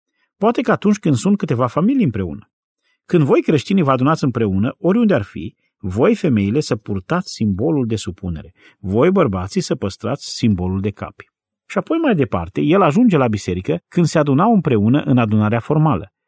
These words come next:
Așadar, permisiunea unei femei ca să se roage și să prorocească din versetul cinci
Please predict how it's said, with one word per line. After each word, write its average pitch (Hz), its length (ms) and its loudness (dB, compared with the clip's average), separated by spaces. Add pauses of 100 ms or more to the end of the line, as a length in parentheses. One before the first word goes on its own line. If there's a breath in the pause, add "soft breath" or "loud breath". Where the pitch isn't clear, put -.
(180)
Așadar, 180 380 0
permisiunea 131 560 2
unei 165 140 4
femei 135 300 0
ca 143 140 -2
să 120 140 -6
se 113 140 -4
roage 120 320 2
și 95 160 -4
să 104 120 -2
prorocească 101 580 -4
din 117 120 2
versetul 104 380 -2
cinci 147 320 -2